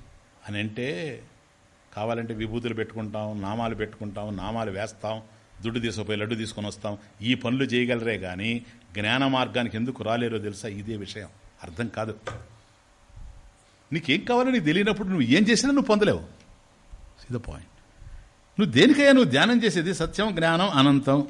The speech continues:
ఏంటి ధ్యానం చేసేది? దానివల్ల నువ్వేం పొందాలా? ఏదైనా నువ్వు పని చేస్తే ఫలం ఉండాలి కదా. అదే ఈశ్వర ధ్యానం చేసావనుకో సగుణం, అది వేరు, ఈశ్వర కృప కలుగుతుంది నీకు.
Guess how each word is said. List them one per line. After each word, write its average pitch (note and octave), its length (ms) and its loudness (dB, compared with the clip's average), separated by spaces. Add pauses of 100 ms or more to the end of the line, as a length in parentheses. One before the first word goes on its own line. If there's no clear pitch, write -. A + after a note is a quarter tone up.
ఏంటి E3 280 2
ధ్యానం C3+ 380 -2
చేసేది? G#2+ 440 -10 (380)
దానివల్ల E3 360 4
నువ్వేం F#3 380 6
పొందాలా? E3 580 2 (680)
ఏదైనా C3 140 2
నువ్వు A3+ 160 2
పని G3+ 200 2
చేస్తే G#3 180 2
ఫలం F#3 280 -2
ఉండాలి D#3+ 240 -2
కదా. D#3 180 -6 (680)
అదే G#3 140 4
ఈశ్వర A#3+ 380 6
ధ్యానం F#3+ 300 4
చేసావనుకో D3+ 720 0
సగుణం, C#3+ 360 0 (180)
అది D3+ 140 -2
వేరు, E3 220 4 (560)
ఈశ్వర G3+ 260 0
కృప G3+ 220 -2
కలుగుతుంది D#3+ 380 0
నీకు. G2+ 260 -8